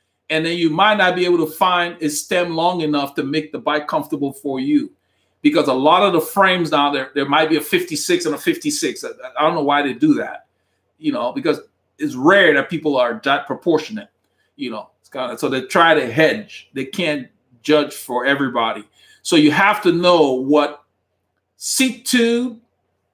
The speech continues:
height and top tube length. And now all of that will play a factor in whether you decide to go with longer cranks, has to do with your preference, and then the size of your feet and the, the length of your legs,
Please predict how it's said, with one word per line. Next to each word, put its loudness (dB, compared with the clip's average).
height 2
and -4
top -4
tube -4
length. -4
And 0
now 2
all 6
of 0
that 4
will 2
play 0
a 0
factor 0
in -6
whether 2
you -4
decide 0
to -2
go -2
with 0
longer 0
cranks, -4
has 0
to -8
do -2
with -4
your -4
preference, -4
and -4
then -4
the -6
size 2
of -4
your -2
feet -8
and -6
the, -8
the -6
length 0
of 0
your 0
legs, 0